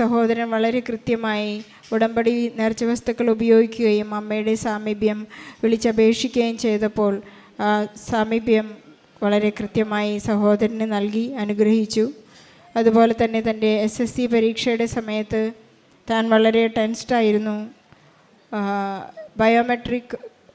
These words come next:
സ്കാനിങ്സിൻ്റെ സമയത്ത്, ടെസ്റ്റിൻ്റെ സമയത്ത് തന്നെ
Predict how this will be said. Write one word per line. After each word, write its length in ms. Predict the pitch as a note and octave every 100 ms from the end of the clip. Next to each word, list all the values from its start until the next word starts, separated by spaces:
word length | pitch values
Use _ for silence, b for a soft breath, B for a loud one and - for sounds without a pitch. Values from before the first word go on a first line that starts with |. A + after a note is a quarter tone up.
| _ _ _ - -
സ്കാനിങ്സിൻ്റെ 1080 | - A#3+ A#3+ A#3+ B3 A#3+ - - A3+ A#3 B3+ B3
സമയത്ത്, 440 | A3 A3+ A3 A3 G#3 G#3+
ടെസ്റ്റിൻ്റെ 440 | A3 - A#3 A#3 B3
സമയത്ത് 400 | A#3 A3 A3+ A3 A3
തന്നെ 200 | A3